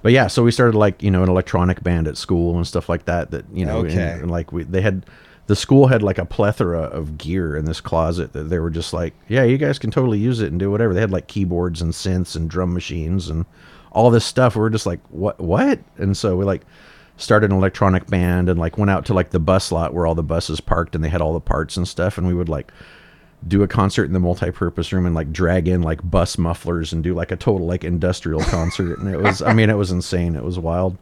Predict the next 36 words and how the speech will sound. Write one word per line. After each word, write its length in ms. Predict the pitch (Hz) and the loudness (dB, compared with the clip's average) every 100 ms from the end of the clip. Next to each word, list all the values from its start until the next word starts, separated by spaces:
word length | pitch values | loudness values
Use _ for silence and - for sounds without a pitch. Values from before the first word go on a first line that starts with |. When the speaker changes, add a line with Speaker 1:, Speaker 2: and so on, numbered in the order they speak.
| _ - - - - - | _ -20 -20 -20 -20 -4
Speaker 1:
People 200 | 110 101 | 0 2
were 120 | 95 | 2
like, 180 | 87 78 | 2 0
"Oh 80 | 82 | 0
my 140 | 82 | 0
God, 180 | 73 73 | -2 -4
these 140 | 73 | -4
guys 220 | - 76 76 | -4 -4 -4
are 40 | |
crazy. 380 | - 76 71 71 | -6 -4 -4 -4
They 140 | 69 | -4
gotta 160 | 67 64 | -4 -6
be 100 | 50 | -8
stopped." 520 | - 65 58 - - | -10 -8 -8 -10 -14
But, 180 | - 60 - 58 67 | -12 -12 -12 -10 -6
um, 220 | 73 87 110 _ _ 131 - - | -6 -8 -14 _ _ -14 -12 -6
Speaker 2:
But, 100 | 110 | -4
yeah, 40 | |
Speaker 1:
whatever. 400 | 82 87 80 87 - - | 0 0 0 -4 -8 -4
Speaker 2:
look 200 | 117 117 | -4 -2
at 80 | |
where 120 | 117 113 | -2 -2
you 160 | 110 | -2
are 120 | 107 | -4
now. 220 | 107 110 95 | -4 -2 2
Speaker 1:
Yep. 240 | 90 - - - - - | 2 0 -16 -20 -8 2
Speaker 2:
And 140 | 143 | 4
then, 140 | 135 120 | 4 0
so 120 | 123 | -2
you 260 | 139 165 160 | 0 2 4
went 340 | 139 120 - | 2 0 -4
to, 340 | 135 123 120 - | -2 0 -2 -4
and, 220 | 135 123 120 | -2 -2 -2
and 180 | 123 | -4
so 300 | - 131 113 - | 0 0 0 -2
actually 680 | 131 - - 135 123 110 | -2 -2 -2 -2 0 -4